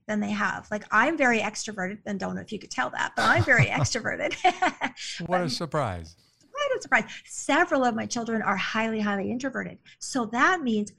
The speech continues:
Speaker 1: their energy levels and the way they engage with people and
Speaker 2: Mm-hmm.
Speaker 1: in the world is very different than me.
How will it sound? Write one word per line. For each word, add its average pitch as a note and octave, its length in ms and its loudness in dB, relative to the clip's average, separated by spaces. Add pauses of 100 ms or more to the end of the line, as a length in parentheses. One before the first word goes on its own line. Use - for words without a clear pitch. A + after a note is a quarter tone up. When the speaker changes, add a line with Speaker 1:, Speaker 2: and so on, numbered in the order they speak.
(120)
Speaker 1:
their C4+ 260 2
energy C#4 380 -2
levels G#3 300 -2
and G#3+ 120 -2
the A3 60 0
way G#3+ 120 -2
they A#3+ 200 0
engage A3 320 -2
with C4+ 100 -4
people F#2 280 4
and F#2 40 4
Speaker 2:
Mm-hmm. G2+ 80 4
Speaker 1:
in G3+ 60 2
the G3+ 80 -2
world A#3 180 -4
is G#3 120 -6
very A3+ 180 0
different C4+ 280 -4
than G#3+ 100 0
me. F#3 180 -4